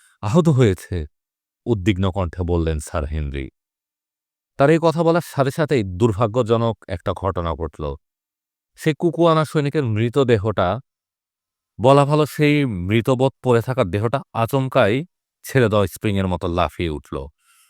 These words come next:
আঘাত করল গুডকে। উইয়ের ঢিবির পর ছিটকে পড়লেন গুড, আর লোকটা বর্শা দিয়ে আঘাত করল ক্যাপ্টেনকে।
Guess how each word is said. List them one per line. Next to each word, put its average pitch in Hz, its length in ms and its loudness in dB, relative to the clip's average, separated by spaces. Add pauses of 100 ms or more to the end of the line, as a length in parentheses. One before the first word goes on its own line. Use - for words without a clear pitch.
(140)
আঘাত 123 320 0
করল 117 260 0
গুডকে। 85 460 -4 (480)
উইয়ের 139 380 6 (1080)
ঢিবির 127 340 2
পর 139 220 4 (120)
ছিটকে - 360 -2
পড়লেন 82 440 0
গুড, 71 220 -6 (200)
আর 92 100 0
লোকটা 104 360 2
বর্শা 87 440 0
দিয়ে 120 140 0
আঘাত 82 380 -4
করল 82 280 -2
ক্যাপ্টেনকে। 73 640 -8